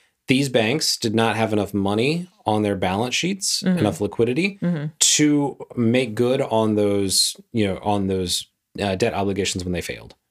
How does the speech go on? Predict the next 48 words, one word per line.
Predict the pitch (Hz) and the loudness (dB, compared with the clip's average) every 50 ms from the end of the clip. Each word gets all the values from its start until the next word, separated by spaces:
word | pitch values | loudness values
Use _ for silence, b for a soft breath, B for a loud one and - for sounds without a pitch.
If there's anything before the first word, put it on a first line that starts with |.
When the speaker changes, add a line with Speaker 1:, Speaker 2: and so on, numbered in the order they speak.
| _ _ - | _ _ 0
Speaker 1:
right? | 98 104 - | 2 2 2
Speaker 2:
Mm-hmm. | 147 139 | 2 0
Speaker 1:
So | - 113 | 0 2
you | 107 107 | 2 2
have | 104 98 | 0 0
these | 101 98 90 | -2 -2 0
mortgage-backed, | 104 110 113 113 110 98 98 101 107 104 101 95 - - - - - - - - | 2 2 4 4 2 0 0 0 0 0 0 -2 -2 -4 -4 -4 -2 -4 -6 -4
uh, | - 101 95 92 90 87 85 82 76 65 - _ _ _ _ _ _ _ 156 143 135 - - _ _ _ _ _ - - | -4 -2 -2 0 -2 -2 -4 -4 -6 -10 -14 _ _ _ _ _ _ _ -18 -18 -18 -18 -20 _ _ _ _ _ -6 -4
securities. | - - - - 143 151 151 151 151 147 147 - | -4 -2 2 4 4 4 4 4 2 0 -2 -6
Speaker 2:
Mm-hmm. | - - 185 185 180 165 160 156 156 - - 110 101 | -4 -2 0 0 0 0 -2 -4 -6 -4 -4 0 2
Speaker 1:
They | 113 127 139 | 4 4 4
failed, | 135 - 139 139 143 143 143 143 147 139 127 117 - _ _ _ _ _ _ | 4 4 2 4 6 6 4 4 2 0 -4 -8 -10 _ _ _ _ _ _
and | - 120 104 | 0 0 2
so | 117 | 4
you | 113 104 101 | 4 2 4
owe | 87 113 | 2 2
people | 110 - 117 104 98 | 2 2 0 0 2
money. | 95 113 127 135 143 151 151 151 143 - _ _ _ _ _ _ _ _ _ _ | 2 2 2 2 2 0 0 -2 -6 -12 _ _ _ _ _ _ _ _ _ _
They | 117 | 4
didn't | 110 113 110 107 | 6 6 4 4
have | 110 110 101 | 2 2 2
the | 104 | 2
money | 104 110 110 110 107 | 2 2 2 2 2
to | 101 | 2
pay | - - 123 127 | 2 2 0 2
them. | 131 135 135 139 139 139 139 - | 2 2 0 0 0 -2 -2 0
Speaker 2:
Mm-hmm. | 165 190 190 175 156 151 | 2 2 2 2 2 0
Speaker 1:
That's | 139 104 - - | 0 0 2 2
why | 110 101 | 2 2
Bear | 95 95 104 101 | 2 2 0 0
Stearns | 98 - - 131 135 131 120 113 | 0 0 0 2 2 0 0 2
died. | 131 127 123 123 123 117 | 2 4 4 4 2 2
That's | 98 - - | -2 -2 -2
why | 104 | -2
Lehman | 98 104 104 101 92 | 0 2 2 2 0
Brothers | 85 80 80 87 85 | -2 -4 -6 -6 -6
died. | - - 64 78 80 - - | -6 -6 -6 -6 -8 -4 -4
Speaker 2:
Mm-hmm. | 175 165 156 151 151 - - | -2 -2 -2 -2 -6 -8 -4
Speaker 1:
Once | - 120 120 127 127 | 0 0 2 2 2
that | - 143 127 127 | 2 2 2 2
started | - 131 123 120 107 | 0 0 0 0 -2
to | 98 101 | -2 0
happen, | 113 117 123 - 156 151 | 0 0 2 2 0 0
the | 135 - | 0 0
federal | - 104 104 98 | 0 0 0 2
government | 101 95 101 95 87 | 2 0 0 0 0
stepped | - - 90 - - | -2 -2 -2 -2 0
in | 131 160 180 190 185 185 | 0 2 2 0 -4 -6